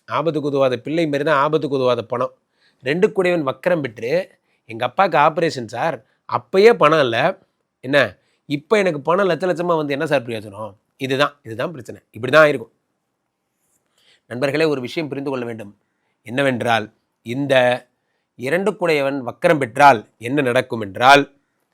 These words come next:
ஒரே விஷயம்தான் நடக்கும். உங்களுடைய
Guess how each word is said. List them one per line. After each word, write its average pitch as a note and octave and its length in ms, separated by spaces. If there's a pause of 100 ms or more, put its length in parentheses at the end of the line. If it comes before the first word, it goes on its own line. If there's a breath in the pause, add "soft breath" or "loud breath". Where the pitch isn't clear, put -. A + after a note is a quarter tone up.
(380)
ஒரே D3 280
விஷயம்தான் C#3 460
நடக்கும். A#2+ 520 (240)
உங்களுடைய C#3 640